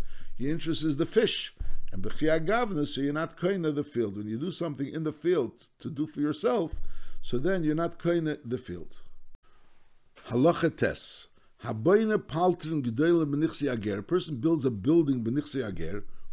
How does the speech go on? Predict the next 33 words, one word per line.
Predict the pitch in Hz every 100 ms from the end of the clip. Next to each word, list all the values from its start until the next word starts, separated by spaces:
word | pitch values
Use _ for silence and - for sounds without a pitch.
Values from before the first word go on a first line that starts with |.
| 78
big | 85 139 98
building, | 87 104 107 131
a | 98
big | 90 117 92 78 -
palace. | - 135 147 - - - - - - - -
Ubo | 107 107 190 170
acher | 185 196 170 147
v'hemed | 139 131 185 180 160
lem | 160 147
dlosses. | 127 123 - - -
Lepel, | 110 - 214 175
he |
built | 117 160 170
a |
building, | 139 110 113 127
but | 123
there | 123
were | 131
no | 151 160
doors. | 190 185 - - - - - - - -
And | 107
someone | - 190 180
else | 170 -
came | 202 220 170
and | 147 127
built | 170 185
the | 139
doors. | 110 107 107 143 - - - -
So | - 131
the | 117 127
din | 160 208
is | 185
ha'achrein, | 151 90 180 190 - 160 156 151